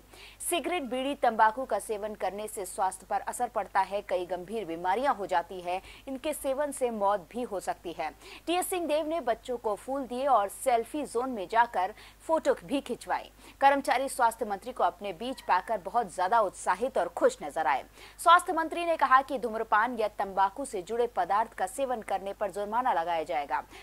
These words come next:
विश्व तंबाकू निषेध दिवस पर शासकीय, अर्धशासकीय कार्यालय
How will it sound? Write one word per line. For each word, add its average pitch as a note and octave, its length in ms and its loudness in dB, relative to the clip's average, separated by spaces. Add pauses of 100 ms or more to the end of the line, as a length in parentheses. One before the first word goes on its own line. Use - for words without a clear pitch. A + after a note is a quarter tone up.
(120)
विश्व A3 260 0
तंबाकू F#3 440 0
निषेध G3+ 400 -8
दिवस F#3 340 -4
पर G3 140 -4
शासकीय, G3 520 -2 (100)
अर्धशासकीय G3+ 800 -2
कार्यालय F#3 460 0